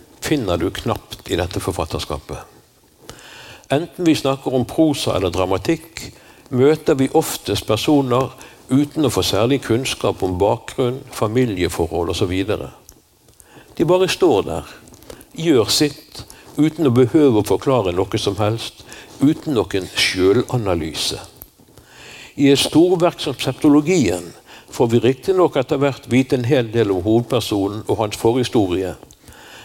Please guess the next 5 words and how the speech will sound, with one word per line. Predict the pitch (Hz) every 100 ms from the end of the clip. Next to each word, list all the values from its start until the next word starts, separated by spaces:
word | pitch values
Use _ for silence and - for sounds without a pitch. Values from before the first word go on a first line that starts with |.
| - - - _ _ 135
men | 131
forfatteren | - 127 151 - 104 98
psykologiserer | 107 104 104 104 113 - - 107 85 82
ham | 80
aldri. | 90 127